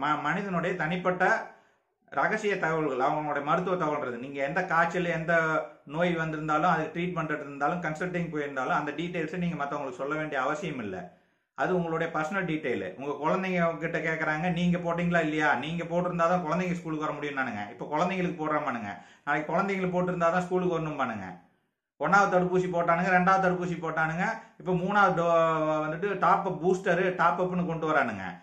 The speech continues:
அப்ப ஏ-, இப்போ ஒண்ணாவது dose போட்டவனுக்கு வந்துட்டு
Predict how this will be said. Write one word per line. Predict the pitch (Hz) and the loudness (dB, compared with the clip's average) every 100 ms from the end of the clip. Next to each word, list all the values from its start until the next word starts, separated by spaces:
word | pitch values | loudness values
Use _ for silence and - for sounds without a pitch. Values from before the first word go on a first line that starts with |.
| _ _ | _ _
அப்ப | - 143 190 165 | -2 2 4 4
ஏ-, | 139 127 123 - - _ _ | 4 2 0 -4 -10 _ _
இப்போ | 135 151 156 160 156 151 147 143 147 | -8 -2 2 2 2 2 2 2 2
ஒண்ணாவது | 196 214 208 202 | 4 6 4 2
dose | 185 190 180 | 2 0 2
போட்டவனுக்கு | 180 185 185 180 | 2 4 2 2
வந்துட்டு | 175 180 190 | 2 0 0